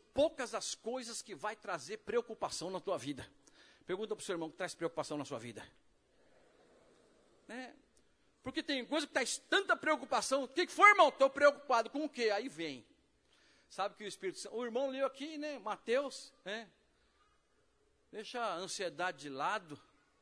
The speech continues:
Deixa Deus cuidar de tudo. Você deixa Deus cuidar de tudo? Pergunta pro seu irmão, você deixa Deus cuidar do seu dinheiro?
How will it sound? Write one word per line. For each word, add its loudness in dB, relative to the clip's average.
Deixa -2
Deus -2
cuidar -2
de -10
tudo. -10
Você -4
deixa -2
Deus 2
cuidar 0
de -4
tudo? -4
Pergunta 0
pro -8
seu -4
irmão, -4
você -8
deixa -6
Deus -2
cuidar -4
do -10
seu -6
dinheiro? -4